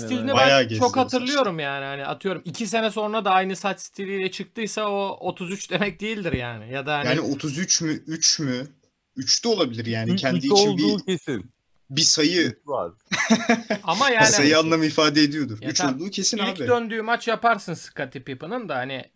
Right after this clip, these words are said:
Speaker 1: gidip,
Speaker 4: Ertesi
Speaker 1: e,
Speaker 4: gün değiştirecek bu abi ama.
Speaker 1: Yok da kanka hani, e, bir sezon gerçi sonrasında olmuyor mantıken de ne bileyim bir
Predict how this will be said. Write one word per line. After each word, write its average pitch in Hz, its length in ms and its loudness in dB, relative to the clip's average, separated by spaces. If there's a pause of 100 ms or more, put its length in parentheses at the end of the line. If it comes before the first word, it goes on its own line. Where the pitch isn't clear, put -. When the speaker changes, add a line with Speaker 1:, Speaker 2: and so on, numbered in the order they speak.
Speaker 1:
gidip, 147 340 -12 (240)
Speaker 4:
Ertesi 139 400 -6
Speaker 1:
e, 135 40 -8
Speaker 4:
gün 135 260 -6
değiştirecek 131 760 -8
bu 131 160 -4
abi 123 220 -2
ama. 85 320 -6
Speaker 1:
Yok 170 340 -4
da 180 140 0
kanka 139 420 -4
hani, 127 460 -6 (920)
e, 123 300 -10 (200)
bir 170 60 -4
sezon 165 540 -2 (680)
gerçi 143 280 -8
sonrasında 151 640 -8
olmuyor 143 360 -10
mantıken 139 560 -12
de 110 300 -12
ne 147 160 -6
bileyim 127 260 -8
bir 131 200 -8